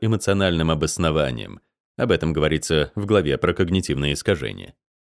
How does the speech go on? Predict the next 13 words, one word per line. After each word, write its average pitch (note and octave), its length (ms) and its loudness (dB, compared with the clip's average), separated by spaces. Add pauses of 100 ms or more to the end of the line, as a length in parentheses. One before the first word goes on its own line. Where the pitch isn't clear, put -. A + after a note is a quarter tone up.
(200)
Вы E2+ 240 4
автоматически B2+ 760 0
предполагаете, G#2 840 2
что D2 300 0
поскольку G2 420 -2
чувствуете E2 540 0
себя D#2 260 0
виноватым, D2 640 -2 (440)
должно D2+ 640 0
быть, A#2+ 360 -4
где-то C3+ 420 2
потерпели G#2+ 460 0
неудачу, D2+ 680 0